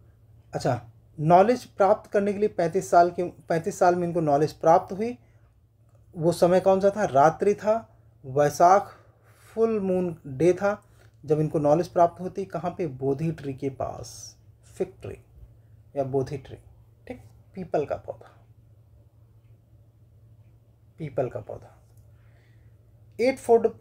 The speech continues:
एट फोल्ड पाथ, इसे याद कर लो, ये इंपॉर्टेंट है। तो देखो, राइट इनसाइट यानी कि प्रज्ञा, मोरालिटी, राइट शिला, मेडिटेशन, समाधि।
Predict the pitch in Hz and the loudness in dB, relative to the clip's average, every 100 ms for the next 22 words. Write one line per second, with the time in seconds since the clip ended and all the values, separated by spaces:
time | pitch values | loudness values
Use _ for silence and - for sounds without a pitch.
0 | - 214 220 - 214 214 - 202 208 - | -2 -2 -2 -4 0 0 2 2 2 0
1 | 156 - 151 131 156 185 - 190 190 160 | -16 -14 -6 4 4 4 0 -6 -6 -6
2 | 143 139 139 156 185 190 196 _ _ - | -8 -4 -4 -4 -10 -10 -16 _ _ -20
3 | _ - 156 151 - _ _ _ _ _ | _ -4 -2 -2 -8 _ _ _ _ _
4 | _ _ _ _ 151 160 127 - - _ | _ _ _ _ -6 -6 -6 -10 -18 _
5 | _ _ _ _ _ - _ _ 147 151 | _ _ _ _ _ -20 _ _ 2 6
6 | 185 196 202 170 208 208 170 165 160 151 | 6 4 -6 -2 -2 -2 -6 -6 -8 -6
7 | 147 160 233 - _ _ - 151 147 160 | -4 -2 -2 -4 _ _ -18 -6 2 4
8 | 175 175 185 143 143 - 196 226 - - | 2 0 0 0 0 -4 0 0 -2 -8
9 | 156 151 160 175 170 208 - - 160 135 | -4 -4 -2 -4 -4 -10 -12 -6 -2 0
10 | 113 117 | -2 -8